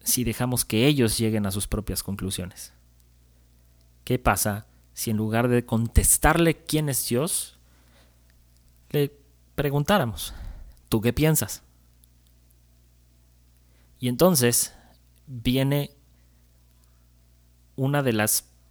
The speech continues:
para mí, de las oportunidades más cruciales que un ser humano puede tener,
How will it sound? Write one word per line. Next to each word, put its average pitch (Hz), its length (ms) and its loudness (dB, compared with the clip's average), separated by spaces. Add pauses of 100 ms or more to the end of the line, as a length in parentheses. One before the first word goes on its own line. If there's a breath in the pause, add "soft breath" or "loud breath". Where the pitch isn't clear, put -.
(180)
para 123 200 -4
mí, 143 240 -2 (200)
de 120 100 -8
las 113 160 -8
oportunidades 139 800 -4
más 135 240 -2
cruciales 127 600 0
que 123 160 -4
un 120 120 -4
ser 123 180 -2
humano 113 320 -6
puede 101 240 -6
tener, 123 380 -10